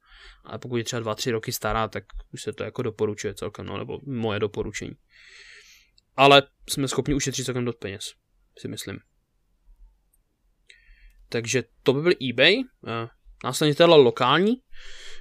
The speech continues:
eh, podob-, zase podobný, eh, podobný recept,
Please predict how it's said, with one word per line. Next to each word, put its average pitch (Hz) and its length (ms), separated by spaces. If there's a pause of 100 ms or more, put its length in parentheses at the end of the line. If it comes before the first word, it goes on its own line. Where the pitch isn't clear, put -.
eh, 117 280 (200)
podob-, 151 340 (140)
zase 147 280
podobný, 135 640 (260)
eh, 117 420 (340)
podobný 139 320
recept, - 480